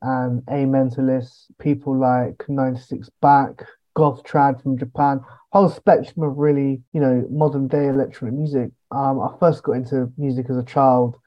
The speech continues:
A friend of the family, one of their children, gave me a concept tape of The Orb.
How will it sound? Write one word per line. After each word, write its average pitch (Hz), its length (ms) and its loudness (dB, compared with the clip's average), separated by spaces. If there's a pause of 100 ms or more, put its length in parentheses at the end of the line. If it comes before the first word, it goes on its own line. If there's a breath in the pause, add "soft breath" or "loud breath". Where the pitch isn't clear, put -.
(320 soft breath)
A 123 60 -8 (180)
friend 156 420 2
of 131 200 -6
the 127 200 -8
family, 127 640 2 (160)
one 156 120 2
of 143 120 -2
their 151 120 6
children, 139 800 -2
gave 147 360 4
me 143 120 -4
a 135 180 -8
concept - 680 -4
tape - 440 -6 (220)
of 139 300 0
The 139 120 0 (140)
Orb. 135 640 2